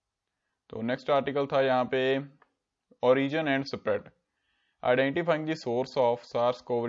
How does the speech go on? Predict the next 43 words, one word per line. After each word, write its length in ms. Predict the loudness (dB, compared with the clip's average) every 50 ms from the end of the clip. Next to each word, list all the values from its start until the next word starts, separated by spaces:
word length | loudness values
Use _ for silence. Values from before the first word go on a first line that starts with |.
| -4 -6
two 140 | -6 -6 -6 -6 -8 -10 -14 _ -12
important 440 | -8 -4 -4 -4 -4 -4 -6 -4
for 100 | -4 -4 -4
containing 520 | -4 -6 -6 -6 -6 -4 -4 -4 -6 -8 -10 -14 _ _ _ _ _ -4 -2
outbreaks। 600 | -2 -2 -4 -6 -10 -12 -12 -12 -14 -18 -20 -20 -20 _ _ _ _ _ _ _ _ _ _ _ -2
तो 160 | 0 0 2
यहाँ 200 | 2 2 2 2
पे 120 | 2 2
डब्ल्यूएचओ 520 | 4 4 4 4 2 0 0 0 -2 -4 -4
की 80 | -4 -4
टीम 240 | -2 -2 -2 0 0
गई 140 | 0 0
थी 120 | 0 -2 -4
चाइना 320 | -2 -2 -2 0 0 0 0
में 160 | 0 -2 -6 -10 -16 _ _ _ _ _ _ _ _ _ _ _ _ _ _ _ _ _ _ _ _ _ _ _ -8
ये 260 | -2 0 0 2 0
सब 200 | 0 -2 -4 -4
कुछ 140 | -4 -6 -6
पता 240 | -4 -2 0 0 2
करने 300 | 2 2 0 0 -2 -4
की, 100 | -4 -4 -2 -2 -2
ये 80 | -2
स्प्रेड 380 | -2 -4 -4 0 0 0 2 0
यहाँ 200 | -2 -2 -4 -4
पे 140 | -4 -4 -4
चाइना 320 | -2 -2 -2 -2 -2 -2
से 120 | -2 -4 -6
ही 60 | -6
हुआ 240 | -4 0 2 4 4
है 80 | 4 2
रियली 360 | 2 0 -2 -2 -2 -2 -2
या 60 | -2
नहीं, 180 | -2 -2 -2 -2
ये 60 | -2 -2
सब 180 | -4 -6 -6
कुछ 180 | -6 -8 -10 -8
की 180 | -6 -6 -4 -4
तफ्तीश 380 | -4 -6 -6 -4 -4 -4 -4
करने 300 | -2 -2 -2 0 0 0 0
गई 180 | 0 0 0
थी 160 | 0 0 -2 -2
यहाँ 220 | -2 -2 -4 -4
पे 180 | -4 -4 -6